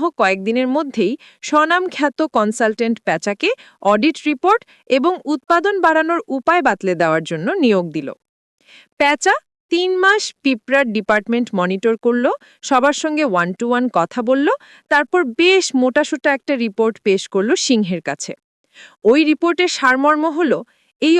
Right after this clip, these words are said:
অফিসে প্রয়োজনের তুলনায় কর্মী বেশি, কর্মী ছাঁটাই করা হোক। পরের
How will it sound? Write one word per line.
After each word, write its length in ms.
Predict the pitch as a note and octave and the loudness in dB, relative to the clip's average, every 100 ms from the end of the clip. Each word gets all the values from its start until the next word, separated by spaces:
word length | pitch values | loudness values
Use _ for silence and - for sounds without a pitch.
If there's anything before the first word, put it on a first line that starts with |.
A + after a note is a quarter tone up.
| E4+ | 2
অফিসে 320 | - F4+ G4+ | 0 -2 -2
প্রয়োজনের 600 | - C#4+ C#4 C4 D4 E4 D4+ | -2 -4 -2 -2 -2 -4 -6
তুলনায় 420 | D4+ D4 D4 F4 A#4 - | -4 -2 0 -2 -4 -4
কর্মী 340 | D4+ C4 B3 B3 F3 | 0 2 2 2 0
বেশি, 280 | E3 - F3+ _ _ _ _ - | -4 -6 -10 _ _ _ _ 2
কর্মী 300 | B3+ B3 F#4 - | 4 4 2 -2
ছাঁটাই 400 | - D4+ D4 C#4 | -2 0 0 0
করা 240 | F#3 D#3 D3+ | 0 -2 -6
হোক। 140 | - - _ _ _ - - - | -14 -16 _ _ _ -20 -16 0
পরের 340 | D#4 D#4 G4+ | 4 4 2